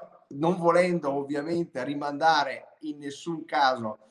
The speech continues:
questa live che abbiamo pianificato da tanto tempo, adesso io sono live direttamente dal mio iPhone. Quindi già dico a tutti quanti che spero, insomma, se per caso da un momento all'altro doveste non vedermi più,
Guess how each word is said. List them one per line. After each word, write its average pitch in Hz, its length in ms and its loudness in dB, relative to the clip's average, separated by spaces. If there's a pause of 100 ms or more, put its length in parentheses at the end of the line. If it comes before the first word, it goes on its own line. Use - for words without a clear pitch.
(240)
questa 127 240 -6
live 143 380 2
che 117 100 -10
abbiamo 135 300 -6
pianificato 135 720 -2
da 110 380 -2
tanto 147 420 -8
tempo, 165 800 -4
adesso 156 360 -8
io 143 120 -8
sono 160 320 -8
live 135 480 -4
direttamente 123 640 -12
dal 113 180 -8
mio 113 520 -4 (200)
iPhone. 107 560 -2
Quindi 151 280 0
già 170 180 4
dico 175 260 -2
a 160 60 4
tutti 180 320 -6
quanti 170 560 0
che 139 240 -4
spero, 160 320 -4
insomma, 131 260 -4
se - 160 -14
per 139 140 -4
caso 156 500 0 (240)
da 127 160 -6
un 143 80 2
momento 165 320 -2
all'altro 143 540 0
doveste 139 580 -10
non 156 160 -2
vedermi 151 420 -2
più, 185 460 -4